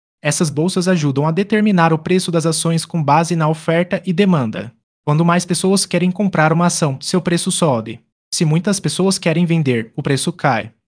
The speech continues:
Principais bolsas mundiais pelo mundo: existem várias bolsas mundiais ao redor do mundo.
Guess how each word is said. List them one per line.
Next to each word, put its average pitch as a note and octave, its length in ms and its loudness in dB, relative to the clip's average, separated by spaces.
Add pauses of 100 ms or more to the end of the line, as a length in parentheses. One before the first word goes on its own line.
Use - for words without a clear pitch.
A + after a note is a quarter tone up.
(160)
Principais D3 460 -2
bolsas F3 340 -2
mundiais D3 440 2
pelo E3 200 -2
mundo: D#3+ 200 0
existem G#3 360 0
várias E3 320 2
bolsas D#3 380 -2
mundiais E3 580 2
ao F3 120 2
redor C#3+ 320 0
do C3 100 -4
mundo. A#2+ 400 -6